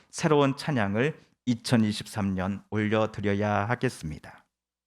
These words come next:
새해를 하나님의 은혜로 시작하였고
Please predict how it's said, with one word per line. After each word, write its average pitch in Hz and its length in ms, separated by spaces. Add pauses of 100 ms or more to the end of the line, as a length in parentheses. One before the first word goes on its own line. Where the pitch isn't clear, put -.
(720)
새해를 175 420
하나님의 175 440
은혜로 147 380
시작하였고 110 1160